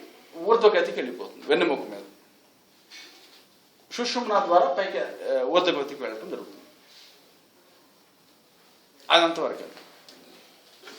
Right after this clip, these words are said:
కానీ అది సుదీర్ఘమైన ప్రక్రియ. గురు కృపతో శక్తిపాతం జరిగితే అది స్వతహాగానే జరుగుతుంది.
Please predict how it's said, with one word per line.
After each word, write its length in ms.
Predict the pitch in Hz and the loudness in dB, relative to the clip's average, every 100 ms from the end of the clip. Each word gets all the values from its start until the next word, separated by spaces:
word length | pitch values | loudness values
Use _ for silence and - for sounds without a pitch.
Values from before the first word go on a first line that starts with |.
| - - - - - - - 202 | -16 -16 -18 -20 -20 -20 2 8
కానీ 160 | 240 | 8
అది 140 | 214 202 | 8 0
సుదీర్ఘమైన 560 | 202 208 214 185 185 | -2 0 0 0 -2
ప్రక్రియ. 380 | 165 180 185 214 233 - - - - - - - - - - - - - _ _ - - - - 131 | -2 -4 -2 -4 -4 -8 -16 -20 -20 -20 -10 -8 -8 -10 -16 -20 -20 -20 _ _ -20 -20 -20 -16 -4
గురు 80 | 226 | -4
కృపతో 380 | 226 208 214 202 | -2 -4 -2 -2
శక్తిపాతం 540 | 185 185 202 190 185 | -2 -4 -4 -4 -4
జరిగితే 260 | 180 180 202 | -6 -4 -4
అది 120 | - - | -4 -6
స్వతహాగానే 640 | 160 180 175 165 196 247 - - - - 139 | -4 -4 -2 -4 -4 -8 -16 -20 -20 -12 -8
జరుగుతుంది. 380 | - - 92 | -8 -10 -16